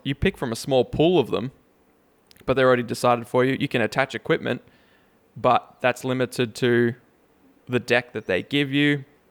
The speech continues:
The monsters that you encounter are predetermined. So all of that kind of stuff is great because it means you can play the game, and as someone running it,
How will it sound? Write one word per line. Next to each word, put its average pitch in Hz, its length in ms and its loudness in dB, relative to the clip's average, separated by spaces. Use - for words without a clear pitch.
The 123 100 2
monsters 131 500 0
that 120 120 -2
you 123 180 2
encounter 123 520 -2
are 123 100 2
predetermined. 131 760 -2
So - 140 -4
all 180 220 4
of 202 60 2
that 156 140 2
kind 135 140 -2
of 120 80 -8
stuff - 440 0
is 120 160 -2
great 147 520 0
because 117 640 -6
it 135 80 -2
means 131 220 -2
you 127 80 -8
can 120 160 -4
play 127 260 2
the 113 100 -2
game, 120 460 -2
and 123 240 -2
as 127 180 0
someone 135 440 -4
running 139 320 0
it, 202 120 -8